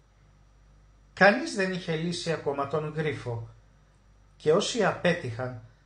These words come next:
θα σκοτώνονταν και θα τρώγονταν από τη Σφίγγα.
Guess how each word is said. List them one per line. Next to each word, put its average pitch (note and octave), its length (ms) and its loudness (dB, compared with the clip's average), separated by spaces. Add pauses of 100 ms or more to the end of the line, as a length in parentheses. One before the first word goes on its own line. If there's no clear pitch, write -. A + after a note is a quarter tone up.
(120)
θα D3+ 160 2
σκοτώνονταν D#3 1040 0 (240)
και D#3+ 120 0
θα E3 260 0
τρώγονταν B2+ 880 2
από A#2 240 -6
τη C#3+ 100 -8
Σφίγγα. C3+ 560 -4